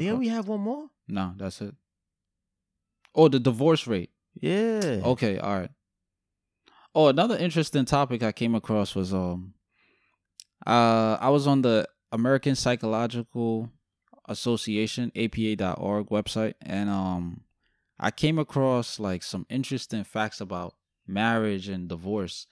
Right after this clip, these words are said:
Speaker 1: So, according to the A P A, in Western cultures or countries,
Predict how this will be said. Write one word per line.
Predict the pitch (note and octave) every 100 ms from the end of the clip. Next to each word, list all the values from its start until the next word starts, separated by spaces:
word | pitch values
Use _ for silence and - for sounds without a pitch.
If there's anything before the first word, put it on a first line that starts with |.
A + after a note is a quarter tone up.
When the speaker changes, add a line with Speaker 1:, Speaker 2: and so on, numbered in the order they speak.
| _
Speaker 1:
So, | - - B2+ G2+ _ _ _ _ _ _ _ _ _ _ _ _
according | - - E3 F3+ E3+
to | F3
the | D3+ B2+
A | D#3
P | D3 C#3+ C#3
A, | C3+ A#2+ A2+ _ _ _ _ _ _ _ _ _ _ _ _
in | C#3+ A#2+ G#2+
Western | C#3+ - - D#3+ D3+ D#3 D3+ - _ _ -
cultures | - D3 - D#3+ D#3+ F3+ - - _ _ _ _ _ _ _ _ _ _ _ _
or | A2+ A2+
countries, | - B2+ C3 D#3 F#3 -